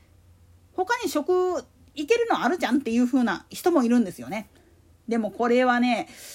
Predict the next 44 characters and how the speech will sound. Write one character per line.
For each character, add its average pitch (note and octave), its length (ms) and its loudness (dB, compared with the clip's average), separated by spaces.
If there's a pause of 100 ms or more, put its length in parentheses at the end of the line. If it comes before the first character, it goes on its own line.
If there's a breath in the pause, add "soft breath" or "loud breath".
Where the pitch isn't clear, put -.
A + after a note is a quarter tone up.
(320 loud breath)
訓 F#4 380 2
練 B3 600 4
で B3 140 0
き F4 180 2
る C#4+ 200 0 (320)
年 D4+ 180 6
齢 F4 180 2
で - 120 -8
あ F#4+ 100 0
る A4 120 2
か D#4 100 2
ど D#4 160 2
う D4 40 -6
か C#4 100 0
っ A#3+ 80 -8
て - 80 0
い B3 60 6
う B3 80 6
の B3 120 6
に A#3+ 80 4
も A3 120 -2
関 - 260 -4
わ C#4+ 80 4
っ C#4+ 40 -20
て - 80 -10
く G3+ 140 -8
る F#3+ 100 -4
し、 F#3 380 -4 (380)
ぶ A3 180 -6
っ - 40 -12
ち - 100 -4
ゃ B4 40 -6
け C5 80 -6
な A4+ 60 -6
の G4 80 -4
で C4+ 80 2
言 C4 80 -2
っ - 20 -10
て C4+ 100 -4
し C4 60 -2
ま C#4 140 2
う C4+ 40 0
と C4+ 120 0
ね、 B3+ 260 0